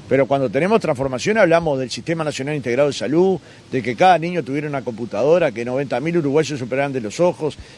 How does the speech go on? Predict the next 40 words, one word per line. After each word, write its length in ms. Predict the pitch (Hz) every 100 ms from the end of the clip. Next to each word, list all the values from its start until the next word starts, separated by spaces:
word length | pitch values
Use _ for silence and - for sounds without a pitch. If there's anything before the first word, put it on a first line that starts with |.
| -
del 160 | 127 123
cambio 280 | 180 196 175
de 40 |
la 80 | 143
matriz 340 | 131 151 -
energética, 640 | 139 95 165 175 156 135 120
de 120 | 110
que 120 | 113
los 120 | 117
trabajadores 520 | - 120 110 147 175
tuvieran 280 | 139 143 156
cincuenta 360 | 127 117 127 113
y 20 |
seis 160 | 147 131
por 140 | 127
ciento 240 | 143 143
de 60 | 135
aumento, 440 | 131 170 151 185 - - - -
pero 200 | 139 139
las 100 | 127
trabajadoras 540 | 131 123 135 151 160
domésticas 420 | 139 160 170 135
multiplicaran 560 | 123 120 120 110 160 151
por 160 | 117 107
tres, 400 | 175 196 185 - - - -
las 160 | 135
maestras 360 | 135 170 165 156
por 200 | 117 135
dos, 140 | 196
los 100 | 175
policías 400 | 127 131 113 175
por 140 | 131 127
dos 200 | 131 135
y 60 |
medio, 280 | 135 175 190
los 120 | 156
peones 340 | 113 143 160 127
rurales 280 | 139 147 135
por 200 | 110 95
cuatro, 480 | 165 180 185 196